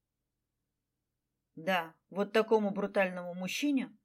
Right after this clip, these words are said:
досталась совершенно никудышная Катька. И лет уже почти сороковник,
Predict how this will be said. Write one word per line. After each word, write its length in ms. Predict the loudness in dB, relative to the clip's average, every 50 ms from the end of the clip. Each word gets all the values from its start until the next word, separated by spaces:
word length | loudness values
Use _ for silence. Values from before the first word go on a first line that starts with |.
| _ _ _
досталась 540 | -4 -2 -2 0 0 2 2 2 2 0 -2
совершенно 460 | -4 -6 -6 -6 -4 0 0 0 0
никудышная 680 | 0 -2 -4 -4 -6 -6 -4 -4 -4 -4 -4 -6 -6 -6
Катька. 560 | -4 -4 -4 -4 -4 -10 -16 -16 -16 -16 -18 _ _ _ _ _ _ _ _ _ _ _ _ _ _ _ _ _ _ -6
И 100 | -2 0
лет 220 | 2 2 4 2
уже 160 | 2 0 0
почти 340 | -2 -4 -6 -8 -8 -10 -8
сороковник, 840 | -8 -6 -4 -4 -4 -4 -4 -4 -4 -4 -6 -8 -8 -10 -12 _